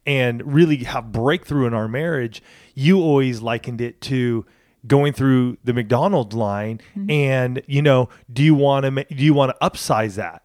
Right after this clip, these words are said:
Speaker 1: And it, for you, it was a yes or no. It, it was like, "No, no, I'm, I'm okay with what I have." And, and you saw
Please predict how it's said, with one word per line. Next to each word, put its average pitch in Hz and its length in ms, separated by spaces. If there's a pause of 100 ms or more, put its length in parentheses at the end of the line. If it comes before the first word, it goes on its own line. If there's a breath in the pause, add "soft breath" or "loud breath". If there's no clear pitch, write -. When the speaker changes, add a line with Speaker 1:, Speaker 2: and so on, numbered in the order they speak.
Speaker 1:
And 165 140
it, 147 100
for 156 120
you, 196 280
it 151 100
was 131 220
a 123 80
yes 127 340
or 113 100
no. 127 460
It, 143 200
it 143 60
was 139 200
like, 131 300 (520 soft breath)
"No, 175 300
no, 147 320
I'm, 117 300
I'm 139 160
okay 147 360
with 120 280
what 117 200
I 107 140
have." 101 500
And, 110 240 (220 soft breath)
and 123 180
you 156 140
saw 113 560